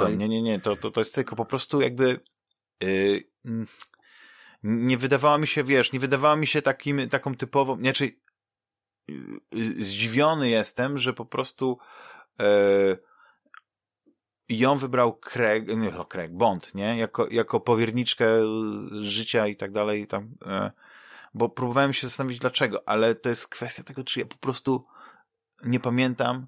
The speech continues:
Speaker 2: co się wydarzyło wcześniej i dlaczego on się z nią zszedł i dlaczego z nią jest. No, wiesz, takie dziwne, ale wiesz, bo, e, Bond, e, był jedna ze znanych cech Bonda, która też jakby postać Craiga się trochę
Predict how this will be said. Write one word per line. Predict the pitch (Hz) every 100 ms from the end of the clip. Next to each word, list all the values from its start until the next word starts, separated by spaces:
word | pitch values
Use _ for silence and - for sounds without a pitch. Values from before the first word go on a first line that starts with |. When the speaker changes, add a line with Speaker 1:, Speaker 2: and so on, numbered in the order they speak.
| _ _ _
Speaker 2:
co | -
się | 117 120
wydarzyło | 117 117 117
wcześniej | 107 - 107 - 127 139 135
i | 107
dlaczego | 113 113 131 117 123 -
on | 110 117 110 -
się | - 110
z | 104
nią | 110
zszedł | - - 120 110 107
i | - 104
dlaczego | 104 - 107 107
z | 101
nią | 104
jest. | 101 117 127 -
No, | 117 113 _
wiesz, | 120 123 107
takie | 127 -
dziwne, | 151 135 98
ale | 104 120 - - - -
wiesz, | 143
bo, | 120 131 - 120 113
e, | 104
Bond, | 107 135 151 -
e, | 147 143 - - - - _ -
był | 120 139 - - _ _ -
jedna | 110 117
ze | 104 101
znanych | 104 120 117
cech | - 101 92
Bonda, | 101 95 92 113 123 _ -
która | - 110 110
też | - 143 135 -
jakby | 113 113 110 - - _ _ _ _ _
postać | - 123 123 -
Craiga | 127 120
się | 113 110
trochę | 110